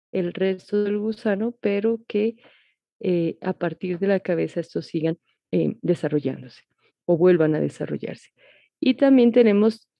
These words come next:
estos organismos que permiten atravesar y for-, y perforar el tejido, mm, gastrointestinal o,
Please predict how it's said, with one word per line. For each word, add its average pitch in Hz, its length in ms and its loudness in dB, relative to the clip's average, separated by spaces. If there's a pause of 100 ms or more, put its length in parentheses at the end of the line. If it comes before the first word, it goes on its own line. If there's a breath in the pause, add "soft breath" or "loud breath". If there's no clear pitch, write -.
(220)
estos 214 380 2
organismos 220 800 2
que 202 240 0
permiten 202 960 -2
atravesar 185 720 -4
y 220 80 0
for-, - 220 -4
y 196 100 -4
perforar 185 920 -2 (500)
el 175 240 -6
tejido, 208 800 0 (400)
mm, 180 280 -4 (180)
gastrointestinal 208 1200 -2
o, 175 460 -4